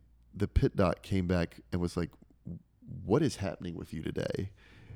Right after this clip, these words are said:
And I'm like, "What do you mean?" He's like, "Well, you've ordered P E studies on all these people that, you know, should have been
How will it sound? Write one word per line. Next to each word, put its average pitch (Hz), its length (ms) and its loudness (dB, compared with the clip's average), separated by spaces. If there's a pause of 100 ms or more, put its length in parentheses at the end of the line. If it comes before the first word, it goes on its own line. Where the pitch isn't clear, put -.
(120)
And 98 100 2
I'm 98 100 4
like, 101 200 2
"What 120 100 6
do 135 40 4
you 120 100 2
mean?" 123 220 2
He's 95 200 -2
like, 90 160 -2
"Well, 98 80 4
you've 107 180 2
ordered 110 280 4 (240)
P 120 140 0
E 120 140 0
studies 87 460 2
on 87 120 0
all 87 180 2
these 87 180 0
people 90 460 0
that, 82 300 0
you 87 140 -2
know, 82 140 2
should 92 200 0
have 85 100 2
been 82 120 2